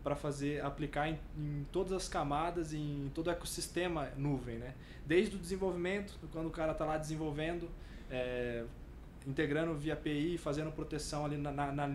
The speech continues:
esteira de desenvolvimento, né? No pipeline de desenvolvimento, até quando ele coloca um código, né, em serverless, a gente poder proteger com o código de segurança da Trend lá embargado, a gente poder proteger esse código.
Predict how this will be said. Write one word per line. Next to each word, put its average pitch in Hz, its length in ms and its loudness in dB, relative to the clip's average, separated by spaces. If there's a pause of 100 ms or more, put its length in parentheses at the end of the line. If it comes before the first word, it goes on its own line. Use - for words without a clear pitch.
(120)
esteira 160 440 2
de 147 80 -2
desenvolvimento, 139 680 -2
né? 131 100 -4
No 131 100 -4
pipeline 139 560 -2
de 151 100 0
desenvolvimento, 135 640 -2 (460)
até 139 180 0
quando 170 200 2
ele 165 200 4 (460)
coloca 165 360 4
um 156 360 0
código, 160 480 4
né, 147 160 2
em 143 40 0
serverless, 156 680 2
a - 20 0
gente 156 160 -2
poder 156 240 0
proteger 156 680 0 (300)
com 147 160 0
o 147 40 0
código 156 360 4
de 151 60 -4
segurança 147 640 0
da 135 100 0
Trend 147 320 0
lá 151 80 2
embargado, 147 460 2
a 147 40 0
gente 147 120 -4
poder 151 220 -2
proteger 151 420 0
esse - 160 -2
código. 156 420 2